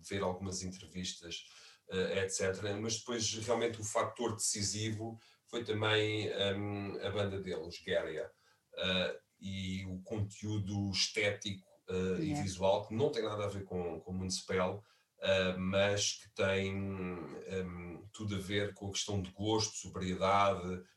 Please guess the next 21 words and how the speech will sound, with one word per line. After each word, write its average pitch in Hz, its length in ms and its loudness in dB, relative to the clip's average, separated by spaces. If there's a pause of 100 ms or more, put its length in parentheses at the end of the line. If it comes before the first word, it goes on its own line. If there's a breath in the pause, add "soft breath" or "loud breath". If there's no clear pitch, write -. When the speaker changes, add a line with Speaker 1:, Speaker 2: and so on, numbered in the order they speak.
Speaker 2:
Elegância, 202 720 12
Speaker 1:
músicas. 233 220 8
Speaker 2:
elegância. 220 720 8 (100)
Speaker 1:
Exato, - 500 2
elegância, 139 500 6
escuridão, 117 720 4
por 110 120 -4
aí 107 80 2
fora. 85 380 2 (100)
Speaker 2:
Incrível. 208 440 4
Speaker 1:
E - 20 4
depois, - 580 2
eu 139 160 0
queria 156 280 2
mesmo 156 500 2
juntar 135 380 4
algumas 113 360 2
das 113 140 0
minhas 127 280 0
ideias, 139 840 2 (500)
hum, 143 800 2